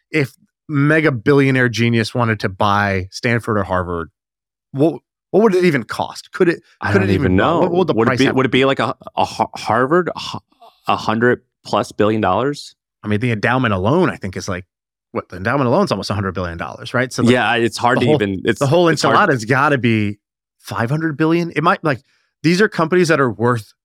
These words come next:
Speaker 1: or, sorry, universities are essentially properties that are worth, you know, a Facebook. <laughs> They're crazy. They're crazy big.
Speaker 2: Harvard endowments is, is fifty-three billion. So yeah, I don't know. They, it, hu-, a hu-
Speaker 1: Hundred to two hundred billion, three hundred billion, something like
Speaker 2: Yeah,
Speaker 1: that.
Speaker 2: like, hu-, so big that it's hard to understand.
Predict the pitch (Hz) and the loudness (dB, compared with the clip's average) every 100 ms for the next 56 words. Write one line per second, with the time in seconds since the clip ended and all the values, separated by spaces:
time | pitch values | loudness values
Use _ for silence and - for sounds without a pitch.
0 | - 135 127 127 98 139 196 196 185 160 | -4 -2 0 -2 -2 0 2 2 2 0
1 | 143 131 151 - 139 - 113 131 113 101 | 0 0 -2 -2 -4 -2 -2 0 -2 -2
2 | 98 87 98 104 101 _ _ _ _ _ | -4 -4 -2 -2 -2 _ _ _ _ _
3 | _ _ _ _ _ _ _ _ _ - | _ _ _ _ _ _ _ _ _ -2
4 | 104 85 73 - _ - 113 95 - - | 0 0 -4 -10 _ -6 -2 -2 -4 -12
5 | - - _ _ - 143 175 147 208 - | -16 -20 _ _ -8 -4 -2 0 0 0
6 | 202 208 185 160 - - 202 151 110 101 | 0 0 0 -2 -2 0 0 2 0 0
7 | 139 147 165 160 120 120 127 123 101 95 | 0 2 2 2 0 0 0 -2 -4 -2
8 | 107 95 - 120 113 107 101 104 98 90 | -2 -2 -2 -4 -4 -2 -2 0 0 -2
9 | 76 - - 101 - 117 101 113 104 113 | -8 -8 -4 -4 -2 -4 -2 -4 -2 -2
10 | 101 - 107 110 113 107 _ _ - - | -4 -4 -2 0 0 -4 _ _ -16 -8
11 | - 120 _ - - 107 - 131 135 139 | -4 -4 _ -16 -10 -6 -4 0 2 2
12 | 123 - 143 131 131 135 139 135 135 135 | 2 0 2 2 2 2 2 0 0 0
13 | 135 135 139 139 131 127 139 120 104 87 | 2 2 2 2 0 -2 0 2 2 2
14 | 82 71 113 - - - 147 151 139 135 | -2 -4 -4 -4 -8 -2 0 2 2 2
15 | 117 101 113 104 90 92 85 87 80 80 | 0 -2 -2 0 0 -2 -4 -6 -6 -10